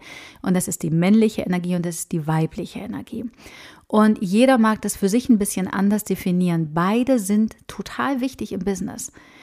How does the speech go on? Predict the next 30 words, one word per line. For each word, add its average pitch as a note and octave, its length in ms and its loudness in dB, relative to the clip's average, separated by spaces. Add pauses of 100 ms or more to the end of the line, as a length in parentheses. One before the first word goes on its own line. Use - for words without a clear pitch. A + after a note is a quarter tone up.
(280)
weil G#3+ 520 2
die G3 200 0
männliche B3+ 500 4
Energie F3+ 460 -2
ist - 160 -6
für G3 160 -2
mich A3 320 0
eine, F#3+ 480 2
eine G3 240 2
Energie, G3 340 0
die F#3+ 140 0
macht. G3 520 0
Das F#3+ 120 -8
ist - 100 -6
eine F3+ 80 2
Macherenergie, F3+ 880 0 (480)
eine F3+ 400 2
starke, F#3+ 720 -2
eine F3 220 -2
durchsetzungskräftige, F3+ 1200 -2
eine, E3+ 420 0 (420)
eine G3+ 260 4
Energie, F#3+ 400 2
die G3+ 160 -8
quasi F#3 560 -2
einfach F#3+ 380 -4 (720)
ausführt, G3+ 760 2
eine F#3+ 280 0
ausführende F#3+ 720 2
Energie. F3 580 -8